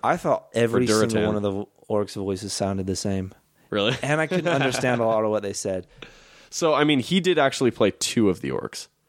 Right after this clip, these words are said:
Speaker 2: He played Durotan and Antonidas. I have no idea
Speaker 1: Is that
Speaker 2: which
Speaker 1: the
Speaker 2: one
Speaker 1: bald
Speaker 2: that was.
Speaker 1: one?
Speaker 2: It might have been. I
Speaker 1: Those
Speaker 2: have
Speaker 1: two
Speaker 2: no idea.
Speaker 1: sounded exactly the same.
Speaker 2: Let me look up
Speaker 1: I would,
Speaker 2: Antonidas.
Speaker 1: I wouldn't doubt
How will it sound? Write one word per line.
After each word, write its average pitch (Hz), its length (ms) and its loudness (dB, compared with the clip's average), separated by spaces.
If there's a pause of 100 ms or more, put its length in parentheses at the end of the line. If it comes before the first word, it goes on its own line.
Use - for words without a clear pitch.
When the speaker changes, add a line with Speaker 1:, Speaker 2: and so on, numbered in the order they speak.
(220)
Speaker 2:
He 117 140 -2
played 120 420 4
Durotan 123 640 2
and 98 360 2 (200)
Antonidas. 110 1040 0
I - 100 -2
have 98 100 0
no 98 340 -2
idea 95 140 -2
Speaker 1:
Is 110 40 2
that 120 40 2
Speaker 2:
which 123 80 -2
Speaker 1:
the 113 60 -2
Speaker 2:
one 101 100 -2
Speaker 1:
bald 113 200 2
Speaker 2:
that - 40 0
was. 139 180 0
Speaker 1:
one? 160 80 -12 (420)
Speaker 2:
It 127 140 0
might 110 220 0
have 87 60 -8
been. 78 140 -8
I - 40 0
Speaker 1:
Those 170 160 2
Speaker 2:
have - 80 -2
Speaker 1:
two - 60 0
Speaker 2:
no 113 40 2
idea. 101 120 2
Speaker 1:
sounded 139 300 2
exactly 110 640 0
the 101 120 -2
same. 92 380 -6
Speaker 2:
Let 131 120 0
me 151 100 2
look 123 580 0
up 98 320 -2 (140)
Speaker 1:
I - 120 -2
would, 120 200 0
Speaker 2:
Antonidas. 85 800 -8 (180)
Speaker 1:
I 117 60 0
wouldn't 120 360 2
doubt 107 380 2